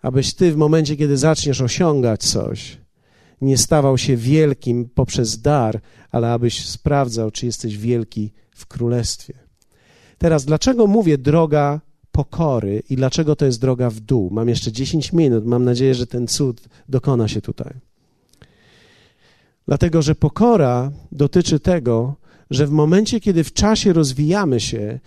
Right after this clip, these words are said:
rzeczy nigdy nie idą tak, jak ja sobie je wyobrażam.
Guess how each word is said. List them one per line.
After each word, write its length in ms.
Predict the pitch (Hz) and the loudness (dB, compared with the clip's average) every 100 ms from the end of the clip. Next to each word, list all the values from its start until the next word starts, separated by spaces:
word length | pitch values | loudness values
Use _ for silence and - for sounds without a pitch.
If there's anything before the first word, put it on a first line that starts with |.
| - | -8
rzeczy 360 | 135 165 185 180 | 0 0 2 0
nigdy 420 | 170 214 214 170 | 2 0 0 0
nie 180 | 156 165 | 2 0
idą 240 | 160 151 | 0 -2
tak, 220 | 139 165 160 | 0 -2 0
jak 140 | 139 | 0
ja 160 | 160 165 | 2 2
sobie 260 | 147 123 | 0 0
je 80 | 117 | 0
wyobrażam. 520 | 110 110 110 98 85 | 0 0 0 -2 -8